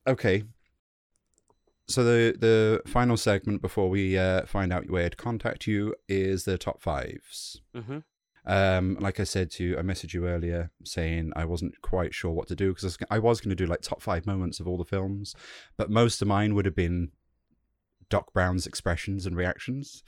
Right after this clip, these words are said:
Speaker 2: So
Speaker 1: just
Speaker 2: good, right?
Speaker 1: love what he does. It's so
Speaker 2: So good. He's just good. Like, I think Christopher Lloyd has always been good with facial. He's like Jim Carrey, but at that time,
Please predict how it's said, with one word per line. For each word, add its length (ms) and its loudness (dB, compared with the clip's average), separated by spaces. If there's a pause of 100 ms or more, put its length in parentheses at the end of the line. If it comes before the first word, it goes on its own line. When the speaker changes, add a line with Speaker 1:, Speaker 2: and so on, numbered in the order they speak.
Speaker 2:
So 220 -4
Speaker 1:
just 260 0
Speaker 2:
good, 120 -4
right? 120 4
Speaker 1:
love 220 2
what 140 2
he 80 -2
does. 340 2
It's 200 -10
so 300 -2
Speaker 2:
So 180 0
good. 180 -10
He's 340 -4
just 260 -6 (120)
good. 220 0 (140)
Like, 220 -2
I 80 -8
think 220 -6
Christopher 340 -8
Lloyd 420 0
has 200 -14 (100)
always 300 -6
been 180 -8
good 180 -8
with 200 -8
facial. 460 -4 (300)
He's 140 4
like 140 6
Jim 240 2
Carrey, 460 2 (200)
but 180 2
at 140 0
that 200 2
time, 320 2